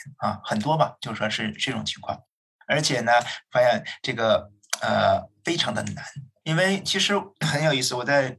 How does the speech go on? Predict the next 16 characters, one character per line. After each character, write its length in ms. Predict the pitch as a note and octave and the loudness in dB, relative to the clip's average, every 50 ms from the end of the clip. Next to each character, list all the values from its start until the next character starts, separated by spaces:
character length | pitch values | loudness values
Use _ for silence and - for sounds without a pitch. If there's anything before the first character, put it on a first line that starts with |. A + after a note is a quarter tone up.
| _ - | _ -4
当 120 | - C#3 | 0 0
然 100 | C#3 B2+ | 0 2
在 80 | B2+ B2 | 0 -2
联 160 | A#2 A#2+ C3 | -4 -4 -4
想， 200 | C3 - B2+ G#2+ | 0 0 0 0
联 120 | G#2+ A2 | 0 -2
想 140 | - B2 A2 G#2+ | -2 -2 0 2
的 200 | G#2 G#2 G#2 G#2+ | 2 2 0 0
group 320 | G#2 - - - G#2+ - | -4 -6 -8 -10 -8 -6
controller 440 | - G#2+ - - A#2 A2+ G#2 G#2 G#2 G2+ | -6 -4 -2 -2 0 0 0 0 -2 -4
集 140 | - A2+ | -6 -4
团 140 | A2+ A2+ A2 | -2 0 0
C 440 | A2 - - - - - - - A#2 | 0 0 -2 -4 -8 -8 -6 -4 -4
F 140 | A2+ - A2 | -2 -2 -2
O， 80 | G#2+ | -4
他， 280 | G#2+ - - A2+ A#2 B2+ | -2 0 2 2 2 0